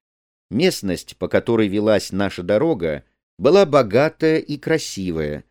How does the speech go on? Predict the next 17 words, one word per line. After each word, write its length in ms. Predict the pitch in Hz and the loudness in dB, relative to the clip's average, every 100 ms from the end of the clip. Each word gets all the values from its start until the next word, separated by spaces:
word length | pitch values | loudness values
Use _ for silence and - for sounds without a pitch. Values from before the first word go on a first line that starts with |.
| _ _ _ - | _ _ _ 0
Погода 380 | 117 165 160 | 2 4 4
была 180 | 104 95 | 4 0
прекрасная, 840 | 87 90 101 113 156 - 135 131 127 | 0 -4 0 2 2 -2 -4 -2 -2
и 200 | - 127 | -2 -4
на 120 | 135 | -4
протяжении 560 | 120 120 107 165 151 120 | -4 -4 -2 -2 0 -2
многих 400 | 127 117 110 101 | -2 -2 -4 -4
миль 280 | 113 139 | -4 -4
в 80 | 101 | -6
голубой 420 | 80 90 90 135 | -4 -4 0 0
дали 500 | 98 92 95 143 135 _ - | 0 0 0 -2 -4 _ -20
вставали 500 | - 104 127 151 147 | -4 0 2 2 2
перед 280 | 113 104 87 | 0 -2 0
нами 300 | 123 123 113 | 0 2 -2
стройной 520 | - - 135 120 110 | -2 0 0 0 -2
грядой 420 | 92 92 107 107 | -2 0 0 0
облаков 720 | 98 85 87 82 143 143 - | -2 -2 -2 -2 -2 -4 -6